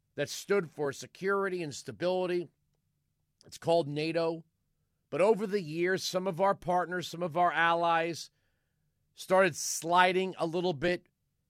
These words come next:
in their contributions to what is largely their own defense. We think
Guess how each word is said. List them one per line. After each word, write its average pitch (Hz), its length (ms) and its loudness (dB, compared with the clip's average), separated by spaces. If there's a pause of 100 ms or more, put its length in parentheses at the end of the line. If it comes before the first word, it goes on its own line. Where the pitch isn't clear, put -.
(140)
in 170 140 -2
their 170 120 4
contributions 170 1200 -6 (200)
to 180 120 -4
what 175 160 0
is 120 100 -8
largely 160 540 0
their 156 240 -2
own 160 160 -4
defense. 156 720 -6 (840)
We 233 500 -4 (320)
think 123 560 -8